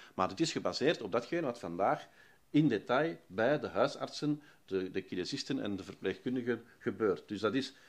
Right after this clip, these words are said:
daar rond opgebouwd. Dat is ook gelukt, omdat je die transparantie van, eh, de detail kunt bewaren. Twee, er moeten uiteraard maatregelen ingevoerd worden die risicoselectie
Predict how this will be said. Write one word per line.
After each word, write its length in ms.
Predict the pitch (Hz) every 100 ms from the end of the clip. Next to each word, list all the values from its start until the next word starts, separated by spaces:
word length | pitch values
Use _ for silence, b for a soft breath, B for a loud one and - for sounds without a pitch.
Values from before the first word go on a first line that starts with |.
| b
daar 240 | 107 131 143
rond 300 | 123 123 -
opgebouwd. 560 | 117 - 80 71 - _ -
Dat 120 | 110
is 120 | 127
ook 140 | 156 -
gelukt, 340 | 120 - -
omdat 240 | 120 117 120
je 100 | 104
die 260 | 107 -
transparantie 760 | - 101 - 95 113 170 196 170
van, 260 | 120 104 b b b b
eh, 240 | 98 98
de 100 | 104
detail 460 | 98 - 135 160 -
kunt 280 | - 147 -
bewaren. 460 | 113 98 82 - - -
Twee, 360 | 117 139 202 202 b b b b
er 100 | - 120
moeten 180 | 120
uiteraard 440 | 104 101 123 147 -
maatregelen 560 | 113 143 139 135 131
ingevoerd 380 | 127 131 120 123
worden 440 | 131 117 123 123 -
die 340 | 101 98 98
risicoselectie 1000 | 135 139 143 117 - 113 - 120 107